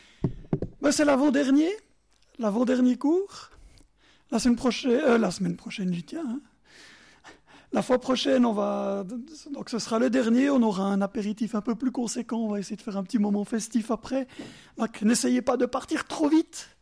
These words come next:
La prochaine fois, agendez l'heure, restons ensemble et puis profitons. Voilà. Est-ce qui parmi vous a déjà vécu un des temps de prière pendant cette période ?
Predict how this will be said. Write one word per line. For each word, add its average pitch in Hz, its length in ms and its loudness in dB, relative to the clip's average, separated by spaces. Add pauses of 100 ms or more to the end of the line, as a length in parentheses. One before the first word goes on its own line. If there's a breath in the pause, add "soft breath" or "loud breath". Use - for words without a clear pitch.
(280 soft breath)
La 226 120 2
prochaine 247 380 0
fois, 269 300 -2
agendez 226 340 -2
l'heure, 240 180 4
restons 214 340 -4
ensemble 220 440 -2
et - 20 -2
puis 202 140 -4
profitons. 233 520 -2 (2000 loud breath)
Voilà. 294 560 2 (1400)
Est-ce 285 220 0 (260)
qui 440 160 -2
parmi 302 280 2
vous 302 180 2
a 262 40 2
déjà 262 260 0
vécu 269 320 0
un 254 120 2
des 233 120 -2
temps 247 180 0
de 240 80 0
prière 226 460 0
pendant 220 340 0
cette 202 220 -6
période ? 180 400 -4